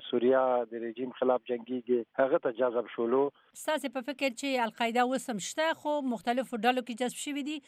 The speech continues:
Speaker 2: اوس هم ایمن ظواهري د القاعدې مشر دی، که القاعده بیخي ټوټه ټوټه شو، مشر نه لري، بېلې بېلې ډلې دي، بېل بېل مشران دي؟
Speaker 1: نه، اوس هم القاعده وجود لري. د القاعده مشر،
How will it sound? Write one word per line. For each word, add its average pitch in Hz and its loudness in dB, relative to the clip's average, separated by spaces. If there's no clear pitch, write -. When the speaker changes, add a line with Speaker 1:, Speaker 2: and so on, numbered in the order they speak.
Speaker 2:
اوس 302 0
هم 285 2
ایمن 269 0
ظواهري 254 0
د 233 -6
القاعدې 233 -2
مشر 339 -8
دی، 359 -4
که 220 0
القاعده 233 0
بیخي 247 -2
ټوټه 247 -2
ټوټه 254 -2
شو، 262 -2
مشر 262 -4
نه 269 -2
لري، 220 -4
بېلې 233 -2
بېلې 220 -4
ډلې 240 -2
دي، 226 -4
بېل 233 4
بېل 214 -2
مشران 208 -2
دي؟ 135 -8
Speaker 1:
نه، 196 6
اوس 185 2
هم 208 -2
القاعده 156 2
وجود 170 2
لري. 180 2
د 135 -2
القاعده 127 2
مشر، 135 2